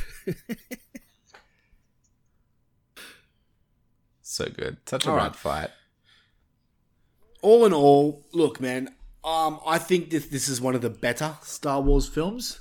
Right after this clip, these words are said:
Speaker 3: That, that's from, from start to finish, like, the franchise that I've seen so far. I think this is one of the better ones. I'd probably watch
Speaker 2: Mm-hmm.
Speaker 3: this over New Hope. So I'd probably, uh, if, if, if we're gonna s-,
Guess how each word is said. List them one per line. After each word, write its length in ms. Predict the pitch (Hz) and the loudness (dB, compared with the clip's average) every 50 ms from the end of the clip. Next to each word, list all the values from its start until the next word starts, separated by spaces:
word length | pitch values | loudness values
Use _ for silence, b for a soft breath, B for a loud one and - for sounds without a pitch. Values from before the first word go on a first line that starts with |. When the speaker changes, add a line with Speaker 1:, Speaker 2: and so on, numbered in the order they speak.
| - - | -14 -6
Speaker 3:
That, 180 | 127 131 135 139 | -2 -2 0 0
that's 240 | 139 131 127 - - - - 113 | 0 -2 -2 -4 -8 -10 -12 -8
from, 480 | - 131 127 127 123 131 139 135 127 - | -4 -2 -2 -2 -2 -4 -6 -8 -12 -18
from 460 | - - - 123 123 120 113 113 110 | -20 -14 -8 -6 -6 -6 -6 -6 -6
start 360 | - - - 147 151 147 - | -6 -6 -2 0 0 0 -2
to 60 | 120 | -4
finish, 320 | 110 120 131 120 110 - - | -4 -2 -2 -2 -2 -4 -4
like, 160 | 110 101 - | -8 -8 -8
the 80 | 113 95 | -10 -8
franchise 480 | - 117 117 110 - 117 117 117 101 | -6 -6 -6 -4 -2 -2 -2 -2 -2
that 100 | - 117 - | -4 -6 -6
I've 240 | - 117 117 113 101 | -4 -4 -4 -4 -4
seen 240 | - - 117 113 107 | -4 -4 -4 -4 -4
so 180 | - 113 110 95 | -6 -6 -8 -6
far. 320 | - 107 107 110 107 110 | -6 -4 -4 -4 -2 -4
I 40 | 107 | -6
think 200 | - 123 117 107 | -6 -8 -8 -8
this 160 | 110 98 104 | -8 -10 -10
is 80 | 107 101 | -10 -10
one 140 | 107 107 | -8 -8
of 60 | 107 101 | -8 -8
the 60 | 98 | -10
better 260 | 92 98 120 120 131 | -10 -8 -6 -4 -4
ones. 320 | 135 151 165 175 175 - B B B B B B B B B | -2 -2 -2 -2 -4 -6 B B B B B B B B B
I'd 220 | 143 156 156 151 - | -2 -2 0 2 2
probably 460 | - 170 190 233 240 269 254 247 202 | 2 2 2 -2 -4 -2 0 0 0
watch 380 | 151 120 123 139 147 147 - | 0 0 0 0 0 0 -2
Speaker 2:
Mm-hmm. 120 | 135 127 151 | -4 0 2
Speaker 3:
this 240 | 139 135 120 - - | 4 4 2 0 -4
over 280 | - 131 123 117 120 113 | -4 -4 -4 -2 -4 -4
New 260 | 113 113 117 113 98 | -4 -4 -4 -6 -6
Hope. 320 | 95 98 92 87 - - - - - - _ _ _ _ _ _ _ | -8 -10 -12 -12 -10 -10 -10 -10 -12 -16 _ _ _ _ _ _ _
So 140 | - - 151 | -4 -2 0
I'd 120 | 143 139 139 | 0 0 0
probably, 460 | 165 170 170 170 170 165 156 139 143 B B B B B B B B B B _ - | 0 0 0 0 2 2 2 2 0 B B B B B B B B B B _ -20
uh, 160 | - 139 131 110 - 143 143 | -18 -16 -14 -14 -12 -10 -8
if, 100 | 147 135 | -4 -2
if, 220 | 220 - 139 151 190 - | -2 -2 -2 -2 -4 -6
if 120 | 160 151 147 | -6 -6 -4
we're 120 | 156 160 165 | -2 0 2
gonna 120 | 175 170 | 2 2
s-, 400 | 151 151 - - - - - - | 2 0 -2 -6 -8 -10 -12 -12